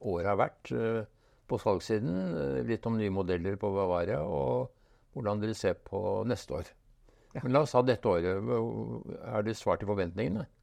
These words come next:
Speaker 2: Ja, det er det absolutt, eh, gjort.
Speaker 1: Mm.
Speaker 2: Ehm,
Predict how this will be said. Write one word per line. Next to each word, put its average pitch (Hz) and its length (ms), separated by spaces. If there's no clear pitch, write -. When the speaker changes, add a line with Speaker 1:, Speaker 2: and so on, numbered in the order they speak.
Speaker 2:
Ja, 117 100
det 127 100
er 131 60
det 135 120
absolutt, 127 500
eh, 113 260
gjort. - 340
Speaker 1:
Mm. 113 60
Speaker 2:
Ehm, 104 800